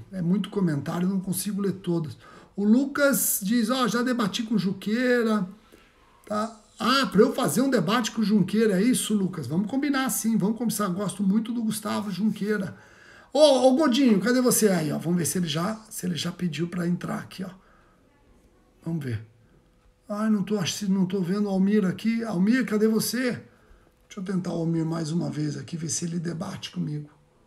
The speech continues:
Não dá. Almir, cadê você? Você tem que apertar aí pra debater comigo. Deixa eu ver se alguém entrou.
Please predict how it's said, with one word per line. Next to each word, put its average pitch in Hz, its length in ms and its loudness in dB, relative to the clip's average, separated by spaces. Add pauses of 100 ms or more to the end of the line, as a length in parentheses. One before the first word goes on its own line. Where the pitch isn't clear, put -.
(2750)
Não 185 200 4
dá. 123 260 -4 (520)
Almir, 208 420 4
cadê 220 240 4
você? 220 440 2
Você - 140 -2
tem 190 160 -4
que 214 60 -2
apertar 202 360 -2
aí 208 100 0
pra 208 120 -4
debater 196 380 -4
comigo. 190 400 -2 (2000)
Deixa - 160 -16
eu 160 40 -8
ver 147 120 -10
se 160 120 -10
alguém 147 240 -8
entrou. 202 600 -6